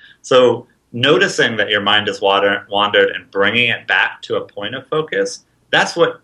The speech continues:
the skill you want in real life, right? That,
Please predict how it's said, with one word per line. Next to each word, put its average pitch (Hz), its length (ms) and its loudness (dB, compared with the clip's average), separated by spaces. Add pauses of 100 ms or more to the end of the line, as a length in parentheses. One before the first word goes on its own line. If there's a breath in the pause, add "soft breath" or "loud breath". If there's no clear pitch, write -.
the 113 100 0
skill 131 460 0
you 107 240 -6
want 101 320 -2 (300)
in 98 280 -2
real 101 260 2
life, - 420 -4 (440 soft breath)
right? 107 400 2
That, 104 360 2